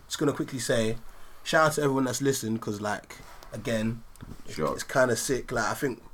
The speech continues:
Speaker 1: we were talking about it the other day, like, yeah, it's actually kinda gas, like,
Speaker 2: Yeah.
Speaker 1: we're getting decent views.
Speaker 2: And, like, yeah, like you said, like, I thought it was, if people click on, on the thing and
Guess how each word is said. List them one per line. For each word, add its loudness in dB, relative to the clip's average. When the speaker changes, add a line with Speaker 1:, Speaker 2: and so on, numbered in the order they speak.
Speaker 1:
we -2
were 0
talking 0
about 0
it -2
the 0
other -2
day, 0
like, -4
yeah, -2
it's -6
actually -2
kinda -4
gas, 2
like, -6
Speaker 2:
Yeah. 0
Speaker 1:
we're -10
getting -4
decent -6
views. -6
Speaker 2:
And, 0
like, 0
yeah, 0
like 2
you -4
said, 0
like, 2
I 10
thought 4
it 4
was, 0
if -8
people 2
click -4
on, -2
on 0
the -6
thing -4
and -8